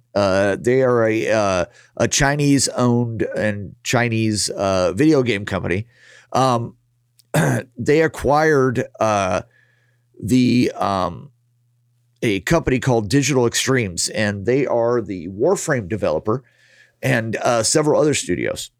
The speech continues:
Um, recently in a one point five billion dollar deal. And, uh, basically, Tencent is a huge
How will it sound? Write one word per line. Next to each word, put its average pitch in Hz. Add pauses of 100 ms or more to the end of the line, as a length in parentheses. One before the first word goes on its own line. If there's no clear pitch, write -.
(440)
Um, 92 (220)
recently 113
in 104
a 101
one 120
point 123
five 104
billion 113
dollar 101
deal. 90 (480)
And, 110 (100)
uh, 104
basically, 143
Tencent 139
is 123
a 127
huge 160